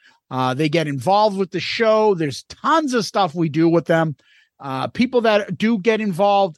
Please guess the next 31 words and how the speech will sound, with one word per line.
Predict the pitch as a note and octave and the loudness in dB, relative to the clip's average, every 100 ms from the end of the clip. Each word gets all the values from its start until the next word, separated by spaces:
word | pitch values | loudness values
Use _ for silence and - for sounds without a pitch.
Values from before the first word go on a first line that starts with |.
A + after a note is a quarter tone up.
| - | -10
have, | D#3 D#3+ D3 B2 E3 | -6 -2 -4 -6 -4
uh, | C#3+ C#3 D3+ - D3+ - | -2 0 -2 -6 -10 -4
<laughs> | - _ _ - - - - - F3+ - D3+ - - - | -4 _ _ -20 -20 -20 -16 -6 -4 -4 -10 -12 -20 -6
our | D#3+ F3 G#3+ | 0 2 4
own | C4 B3 | 2 2
little | B3+ A#3+ A3 G#3+ - | 2 2 2 0 -4
niche | F3+ F3 G3+ B3+ - - - | 0 2 2 0 -4 -8 -4
family | A3+ A#3 A#3 A#3 A#3 A#3+ | -2 2 2 2 -2 -4
of, | E3+ D#3+ C#3+ - | -4 -4 -6 -2
uh, | D#3+ D#3 D3 D#3 - | 0 2 0 -2 -8
stuff | - - A3 - | -8 -2 -2 0
that | F#3+ | -2
we | F#3+ F3+ | -2 -4
banter | A#2+ - G#3+ G3+ G#3+ | -2 0 0 -2 -2
around. | G#3+ G#3+ G#3+ G#3+ - - - _ - | 0 2 2 0 -4 -16 -20 _ -4
And | G3+ F#3+ F#3 E3 - | 0 2 0 -4 -8
the | F3+ G#3+ - | -10 -6 0
other | E4+ E4+ | 2 2
great | G3 F#3+ F#3 - | 2 2 2 2
part | F#3 F#3 G3+ | 0 2 0
is | F#3+ D3+ | -2 -2
this | C#3 G#3+ C#4 - | -4 -2 -2 -2
month | G3+ D#4 E4+ A#3 | 0 2 0 -2
coming | - B3+ C4 C#4+ | -6 -4 -2 0
up | F4+ C4 A#3 _ _ _ _ _ _ _ | 2 2 -2 _ _ _ _ _ _ _
will | F#3 A#3 | 0 2
be | G#3+ A3+ | 2 2
the | A3 | 0
Patreon | - A#3 A3 - A#3 G#3 | 0 -2 -2 -4 -4 -4
pick | - G3+ - | -4 -4 -2
for | F#3+ | -4